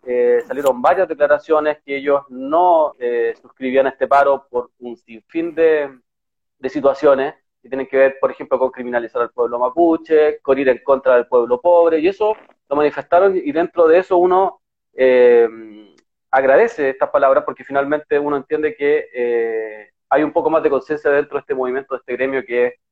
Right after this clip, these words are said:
es bastante importante. Eh, ayer se levantan, eh, y además se nota una división en, en este gremio.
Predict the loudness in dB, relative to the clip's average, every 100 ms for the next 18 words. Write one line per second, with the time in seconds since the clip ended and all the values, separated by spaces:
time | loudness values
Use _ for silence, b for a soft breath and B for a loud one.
0 | _ -10 -4 -4 -4 -10 -6 -6 -6 _
1 | _ _ _ _ _ _ -2 2 2 0
2 | -6 -10 -2 0 0 2 2 4 2 0
3 | 2 4 2 -2 -10 -8 -4 -4 -6 -8
4 | -2 0 2 2 0 -2 -10 _ -8 -4
5 | 0 2 2 0 -2 -6 -4 -2 -2 -4
6 | _ _ _ _ -12 -12 -16 -20 _ _
7 | _ -12 -12 -6 -2 2 2 0 -4 -8